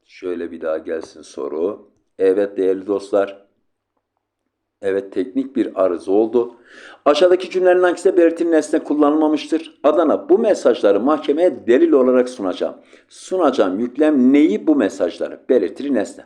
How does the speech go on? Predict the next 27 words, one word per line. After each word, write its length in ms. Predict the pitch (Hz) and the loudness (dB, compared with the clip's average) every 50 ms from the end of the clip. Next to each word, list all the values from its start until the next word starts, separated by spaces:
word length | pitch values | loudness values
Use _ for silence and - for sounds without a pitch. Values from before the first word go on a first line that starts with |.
| _ 78 | _ _
var. 360 | 90 92 82 - - - _ _ _ _ _ _ _ - - - - _ _ | -4 -4 -4 -4 -8 -18 _ _ _ _ _ _ _ -20 -20 -20 -20 _ _
İstanbul'a 460 | - - - - 196 202 190 175 143 | -20 -8 -4 -2 -2 0 2 2 2
gittiğimde 420 | 123 127 135 - - 170 175 185 180 | 2 2 -2 -4 -4 -2 0 0 0
Murat 340 | 160 131 143 165 170 165 160 | 0 2 2 2 2 2 0
Hoca'yı 280 | 139 127 135 135 135 | 0 2 2 2 2
ziyaret 440 | 120 110 110 104 98 95 87 - - | 2 2 2 4 4 2 2 -2 -8
ettim. 240 | - - - 73 76 | -14 -16 -16 -16 -14
Ziyaret 460 | - 117 143 151 143 127 110 - 123 | -2 0 2 4 4 4 2 0 -4
ettim. 300 | - - - 82 80 78 | -8 -10 -10 -12 -14 -10
Yüklem 520 | 92 117 123 - - 139 143 151 143 - - | -10 -10 -10 -2 0 0 0 0 -4 -8 -12
kimi? 320 | - - 160 156 165 180 | -6 -2 -2 0 0 -2
Murat 380 | 180 147 127 127 131 127 123 - | -2 0 2 2 2 2 2 0
Hoca'yı. 320 | 92 - 90 80 71 - - - | -4 -4 -4 -6 -8 -8 -4 -2
Belirtili 460 | 101 107 113 107 110 - 107 104 95 | 0 0 2 0 -2 -6 -8 -8 -8
nesne 380 | 82 80 - - 120 117 110 - | -8 -10 -10 -8 -8 -6 -2 -2
var. 320 | 87 78 - - - _ _ _ _ _ _ - - _ _ - | -4 -4 -4 -8 -16 _ _ _ _ _ _ -20 -20 _ _ 0
Arkadaşımın 640 | 127 139 135 165 156 160 156 - 180 180 170 131 | 0 2 2 2 2 2 0 -2 -4 -4 -4 0
doğum 260 | 127 135 160 180 - 139 | 0 2 2 2 0 0
gününe 360 | 131 135 156 175 165 - - | 0 0 0 0 -2 -2 -4
bizi 280 | 247 247 - 190 175 | -6 -4 -4 0 2
de 140 | 160 131 - | 2 2 4
davet 340 | 101 95 92 90 82 82 - | 4 2 2 0 -2 -4 -8
etti. 300 | 82 - - - 67 - _ - | -12 -12 -12 -16 -18 -6 _ 2
Davet 360 | 135 151 156 156 139 - - | 2 4 4 2 2 0 -2
etti. 220 | 92 - - - | -6 -6 -6 -8
Yüklem 520 | 92 104 104 - 139 139 143 143 139 - - | -8 -8 -4 0 2 2 2 2 -2 -8 -12
kimi? 500 | - - 143 131 123 135 151 156 147 | -4 -2 0 2 2 2 0 0 -4